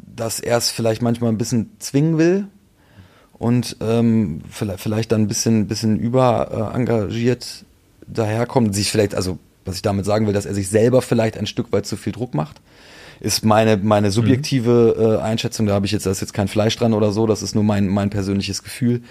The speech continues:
Speaker 1: Das kann ich jetzt nicht belegen oder so. Ähm, dass er Talent mitbringt, steht außer Frage. Fraglich ist eben, ob er's dann irgendwann, irgendwann auf dem Rasen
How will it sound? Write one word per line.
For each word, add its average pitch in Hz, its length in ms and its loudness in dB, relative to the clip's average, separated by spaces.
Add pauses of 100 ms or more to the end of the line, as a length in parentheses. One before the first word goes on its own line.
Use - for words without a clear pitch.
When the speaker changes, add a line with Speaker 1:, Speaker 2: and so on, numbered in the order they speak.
(520)
Speaker 1:
Das - 140 -8
kann 107 140 2
ich 92 60 -2
jetzt 98 120 0
nicht 98 140 -4
belegen 104 400 2
oder 107 180 2
so. 104 380 2
Ähm, 98 600 0 (180)
dass - 160 -2
er 101 60 -2
Talent 101 320 2
mitbringt, 104 680 -2 (720)
steht - 240 -4
außer 98 240 -2
Frage. 113 520 4 (540)
Fraglich 101 460 0
ist 92 100 -4
eben, 98 240 2
ob 90 140 0
er's 95 100 0
dann 90 160 0
irgendwann, 90 440 0
irgendwann 90 300 -4
auf 85 100 -8
dem 90 120 -2
Rasen 90 480 0